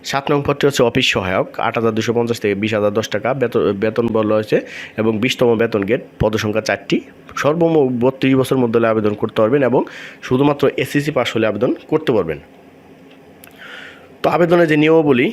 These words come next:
সেগুলো হচ্ছে, আহ, আমি আপ-, আপনাদের সুবিধার্থে এই লিঙ্কটি আমি আপনার ভি-, ভিডিও ডেসক্রিপশনে দিয়ে দিব, সেখান থেকে আপনারা দেখে দিয়ে আবেদন করতে পারবেন। তবে আবেদন করার শেষ তারিখ হচ্ছে আগামী সাত এপ্রিল দুই হাজার পঁচিশের মধ্যে হলে আপনারা আবেদন ফি সম্পূর্ণ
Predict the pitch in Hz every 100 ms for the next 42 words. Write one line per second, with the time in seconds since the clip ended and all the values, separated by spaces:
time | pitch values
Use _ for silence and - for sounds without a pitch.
0 | - - 131 127 131 135 - 139 147 -
1 | 110 110 101 120 123 120 110 107 104 95
2 | 107 120 110 - 113 113 107 110 95 117
3 | 107 120 131 135 120 117 110 107 104 107
4 | 117 113 113 - 107 113 101 127 123 101
5 | 123 113 110 107 104 101 95 98 104 104
6 | 104 101 104 107 - 95 139 151 135 135
7 | 151 156 135 131 123 - 139 - 120 110
8 | 113 110 139 - - - - 110 135 127
9 | - 156 - 120 120 113 117 113 127 127
10 | 120 110 101 107 110 104 110 - - -
11 | - - 117 117 113 113 117 107 123